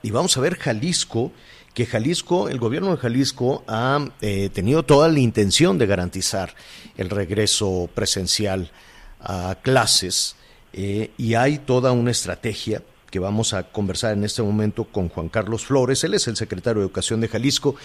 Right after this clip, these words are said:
y que me da, mm, mucho gusto saludar de nueva cuenta. ¿Cómo estás, Juan Carlos? Buenas tardes.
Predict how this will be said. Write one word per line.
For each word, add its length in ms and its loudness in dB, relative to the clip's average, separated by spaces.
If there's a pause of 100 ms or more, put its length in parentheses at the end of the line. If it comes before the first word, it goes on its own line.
(240)
y 60 -12
que 100 -4
me 140 2
da, 440 2
mm, 60 -2
mucho 640 0
gusto 460 0
saludar 460 0
de 100 2
nueva 200 2
cuenta. 280 4
¿Cómo 160 -2
estás, 240 0
Juan 160 0
Carlos? 380 4
Buenas 280 0
tardes. 480 -2